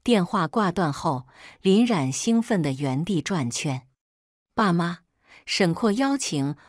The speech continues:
我去参加他们的家宴，具体时间还没定，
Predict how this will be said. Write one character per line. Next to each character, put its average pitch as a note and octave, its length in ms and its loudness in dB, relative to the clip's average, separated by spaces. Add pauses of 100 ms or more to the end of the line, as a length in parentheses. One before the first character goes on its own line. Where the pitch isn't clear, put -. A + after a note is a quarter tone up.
(120)
我 E3+ 140 0
去 D#3 180 -2
参 F3+ 260 -2
加 F3+ 220 0
他 - 180 -6
们 D#3 120 0
的 C3+ 100 -4
家 D#3 240 -2
宴， D3+ 320 -6 (680)
具 D#4 220 4
体 D#3+ 180 -2
时 E3 220 0
间 A3 280 2
还 E3+ 200 -2
没 D3+ 200 0
定， G3 280 0